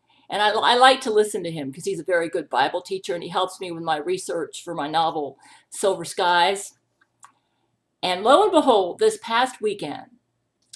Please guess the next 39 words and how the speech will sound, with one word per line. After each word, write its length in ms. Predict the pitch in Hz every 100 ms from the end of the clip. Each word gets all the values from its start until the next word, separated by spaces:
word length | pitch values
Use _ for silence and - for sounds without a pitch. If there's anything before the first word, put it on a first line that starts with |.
| -
he 180 | 185 240
made 200 | 254 220
a 40 |
special 360 | 226 226 220 330
trip 220 | 233 220
to 60 | 220
Florida, 520 | 294 311 - 143 135
where 160 | 196
I 100 | 190
currently 480 | 170 214 190 - 202
live, 380 | 202 285 - - _ _ _ _ _ _ _
in 300 | 208 208 202 _ _ _ _ _
Tampa. 520 | - 466 440 - 143 - _ _ _ _ _ _ _ _ _ _
And 260 | 175 185 220
usually 320 | 359 415 370
when 140 | 254
he 60 | 240
makes 260 | 220 208 -
trips, 320 | - 190 -
he'll 140 | 196
post 340 | - 226 220 202
at 160 | 185
his 160 | 170 -
Twitter, 580 | - 202 180 160 165 -
you 80 | 185
know, 160 | 165 156
the 60 |
messages 500 | 170 175 180 180 170
that 160 | - 156
he's 140 | 160
speaking 340 | - 170 160 156
at, 180 | 139
where 140 | 165 165
he's 160 | 151
a 40 | 147
guest 260 | 170 156
speaker 340 | - 185 165 151
somewhere 380 | - 160 143 -
else. 320 | 196 151